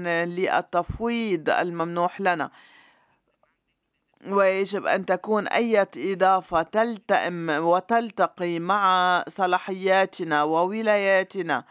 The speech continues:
ولذلك سيد الرئيس، أنا أترك الأمر بين أيديك لكي تطور الأمور، ولكن أطلب منك راجياً أن تبقي دائمًا في بالك الولاية الممنوحة لنا في فترة ما بين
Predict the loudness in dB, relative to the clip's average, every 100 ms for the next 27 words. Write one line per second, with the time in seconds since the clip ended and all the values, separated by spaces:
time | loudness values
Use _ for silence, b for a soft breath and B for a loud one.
0 | B B B B _ _ _ _ _ _
1 | -2 0 2 0 -2 0 0 -2 -6 -4
2 | -4 -2 0 0 0 -2 -6 -4 -2 0
3 | 0 -2 -2 -2 -2 -2 -2 -2 0 0
4 | 0 0 0 0 -2 -2 -8 -6 0 2
5 | 2 -2 -6 -2 -2 0 0 2 2 -2
6 | -4 -2 0 -2 -4 -4 0 0 2 0
7 | 2 0 -2 -4 -2 0 0 0 -2 -2
8 | -2 -2 -2 -2 0 2 2 0 0 0
9 | 0 -2 -2 -2 -4 -4 0 2 4 2
10 | -2 -6 -4 0 0 0 -2 -2 -2 B
11 | B B B 0 0 -2 -2 2 4 4
12 | 4 2 2 -2 0 -2 -2 -6 -2 -2
13 | 0 0 2 0 0 -6 -4 -2 0 0
14 | 0 0 0 2 0 0